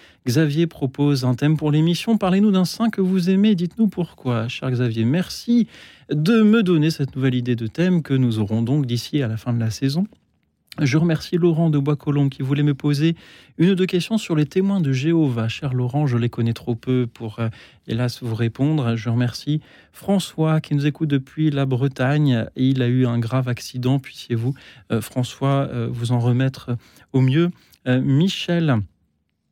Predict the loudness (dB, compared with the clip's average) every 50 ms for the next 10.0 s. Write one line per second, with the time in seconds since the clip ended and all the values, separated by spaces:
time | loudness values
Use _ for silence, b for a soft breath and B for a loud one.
0 | _ _ _ -6 -2 0 0 0 0 -2 -4 -6 -4 -2 0 0 2 2 2 2
1 | 2 2 2 2 2 0 -2 -2 -4 -4 -2 -2 -2 -2 -4 -4 -4 -4 -4 -6
2 | -8 -6 -2 -2 -2 -2 -2 0 0 2 2 2 0 0 0 0 2 2 2 0
3 | -2 -2 -2 0 0 0 -2 -2 -2 0 0 0 B B B B B B B B
4 | 0 2 2 2 0 0 0 0 0 0 0 2 2 2 2 2 0 -2 -2 -2
5 | -4 -4 -4 -4 -2 0 2 2 0 0 0 2 2 2 0 -2 -2 -4 -4 -4
6 | -2 -2 -2 0 0 -2 -4 -4 -2 -2 0 0 0 0 -2 -4 -4 -4 -4 -4
7 | -2 -2 -2 -2 -2 -2 -2 0 0 0 -2 -2 -4 -6 -6 -6 -4 -4 -4 -2
8 | 0 0 0 0 0 0 0 0 0 0 -2 -4 -4 -6 -8 -8 -6 -2 0 2
9 | 2 2 0 0 -4 B B B B B B B B B B -2 0 0 0 0